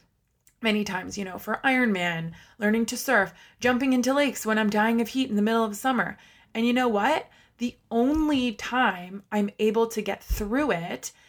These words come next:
is with self-love and compassion. So surrounding myself with compassionate people who don't force me into anything, who are just there to support me and let me figure it out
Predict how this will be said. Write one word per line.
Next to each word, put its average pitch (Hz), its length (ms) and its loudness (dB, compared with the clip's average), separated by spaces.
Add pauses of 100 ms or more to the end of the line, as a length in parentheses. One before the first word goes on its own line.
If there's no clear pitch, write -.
(240)
is 202 180 -2
with 208 320 -2
self-love 196 960 -2 (120)
and 185 400 -8 (200)
compassion. - 760 -10 (460)
So - 160 -4
surrounding 214 640 2
myself 208 500 -2
with 202 160 -10
compassionate 196 600 -8
people 196 500 -8
who 214 100 -2
don't 214 420 0 (720)
force 254 460 -2
me 220 240 -2
into 220 340 -4
anything, 202 460 -14
who 208 180 -4
are 220 100 2
just 214 440 -4
there 220 220 2
to 214 120 -6
support 214 520 -4
me 180 240 -14 (200)
and 208 140 -2
let 202 140 -2
me 214 120 0
figure 214 380 2
it 247 100 2
out 269 360 2